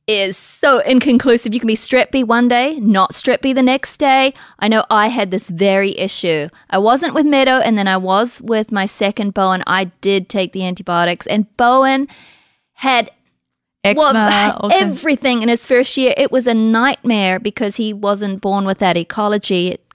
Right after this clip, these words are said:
Speaker 1: Constant earaches, constant throat. It was, like, antibiotics after antibiotics 'cause I started, he came through the birth canal on antibiotics because of it. So, I mean, you know,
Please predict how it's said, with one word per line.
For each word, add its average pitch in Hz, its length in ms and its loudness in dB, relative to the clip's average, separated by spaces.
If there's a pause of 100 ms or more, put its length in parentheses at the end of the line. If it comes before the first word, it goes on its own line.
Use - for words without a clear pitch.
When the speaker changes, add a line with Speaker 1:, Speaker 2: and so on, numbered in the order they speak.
Speaker 1:
Constant - 600 -4
earaches, - 460 -10
constant 262 580 -4
throat. 185 280 -4 (600)
It 262 140 2
was, 320 160 -2
like, 277 180 2
antibiotics 269 640 0
after 262 240 0
antibiotics 254 600 -2
'cause 240 160 0
I 247 100 4
started, 330 580 2
he 330 120 2
came 339 340 -2
through 339 160 0
the 302 60 0
birth 359 300 0
canal 349 320 2
on 247 140 2
antibiotics 214 600 -2
because 220 420 -6
of 202 100 -6
it. 190 200 -2
So, 240 300 2
I - 40 2
mean, 294 220 -2
you 302 80 -6
know, 226 240 -4